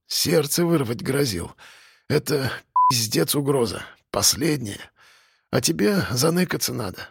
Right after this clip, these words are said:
Батя, если тебя не приведет, ему не позавидуешь, короче. А значит, он будет жопу рвать, чтоб тебя взять. Ты сейчас и днем, и ночью под угрозой. Лучше уезжай отсюда». «Какой он нахер батя после этого?»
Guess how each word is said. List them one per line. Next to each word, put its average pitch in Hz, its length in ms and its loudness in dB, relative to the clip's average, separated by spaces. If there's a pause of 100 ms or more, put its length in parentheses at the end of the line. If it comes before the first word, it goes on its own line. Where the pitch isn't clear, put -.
(140)
Батя, 123 340 -2
если 127 300 -4
тебя 143 360 -4
не 139 160 0
приведет, 143 840 -2 (120)
ему 135 540 -6 (800)
не 170 220 2
позавидуешь, 143 680 0
короче. 113 560 -6 (200)
А 139 140 0
значит, 135 380 0
он 147 160 2
будет 143 220 4
жопу 143 320 0
рвать, 131 280 0
чтоб - 300 -4
тебя 139 240 0
взять. 117 380 -2 (580)
Ты 175 120 2
сейчас 160 560 2
и 165 180 -4
днем, 147 380 0
и - 140 0
ночью 180 320 2
под 131 180 -4
угрозой. - 540 0 (180)
Лучше 180 460 -4 (160)
уезжай 147 560 0
отсюда». 95 520 -6 (680)
«Какой 147 420 4
он 135 160 6
нахер 127 300 4
батя 117 340 2
после 120 360 2
этого?» - 300 -4